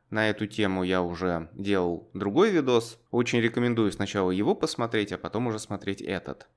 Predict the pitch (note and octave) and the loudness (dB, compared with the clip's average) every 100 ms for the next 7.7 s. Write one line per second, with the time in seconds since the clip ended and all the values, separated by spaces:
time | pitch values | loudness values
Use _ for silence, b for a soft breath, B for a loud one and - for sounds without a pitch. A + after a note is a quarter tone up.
0 | _ G#2 G#2+ A#2+ A#2+ G#2 A2 G#2+ - G2 | _ -4 0 0 2 2 2 -2 -2 0
1 | G#2 G2+ - A2 G#2+ G#2 F#2 - F2+ B1+ | 0 -2 -6 -4 -2 0 -4 -6 -6 -6
2 | - - - _ _ _ _ - D#3 D#3 | -10 -16 -20 _ _ _ _ 0 4 6
3 | - C3+ A#2+ A#2 A2+ A2+ - A2+ G#2 F#2 | 4 2 2 0 0 2 2 0 2 0
4 | E2+ F#2+ - G3+ G3 D3+ A2+ - C3+ C3+ | 0 -2 2 4 8 8 6 0 0 0
5 | - G2+ D#2+ - D#2 - _ _ - B2 | 2 0 0 -8 -12 -12 _ _ -2 -2
6 | B2 A#3 A#3 F#3+ D#3+ B2+ - _ _ A2+ | 2 0 2 4 4 4 -4 _ _ 0
7 | D#3+ D#3+ D3+ D3 A#2+ F2+ - | 2 6 4 6 4 2 -2